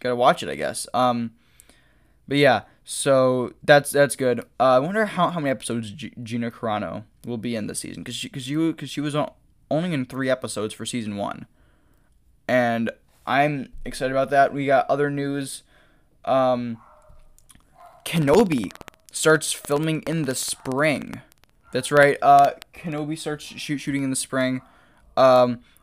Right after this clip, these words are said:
and Ewan McGregor has said that it, it will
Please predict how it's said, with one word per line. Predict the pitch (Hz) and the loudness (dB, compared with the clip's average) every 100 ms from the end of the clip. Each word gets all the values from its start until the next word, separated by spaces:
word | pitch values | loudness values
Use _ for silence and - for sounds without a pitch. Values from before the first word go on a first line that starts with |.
| - - | -10 -2
and | 131 131 127 - | 2 2 -2 -6
Ewan | 131 139 135 | -4 -2 -2
McGregor | 135 131 123 127 | 0 -2 0 -4
has | 123 113 | -4 -4
said | 123 117 | -2 0
that | 117 - | 0 -2
it, | 117 - | -6 -6
it | |
will | 120 120 113 104 - | -6 -4 -4 -4 -8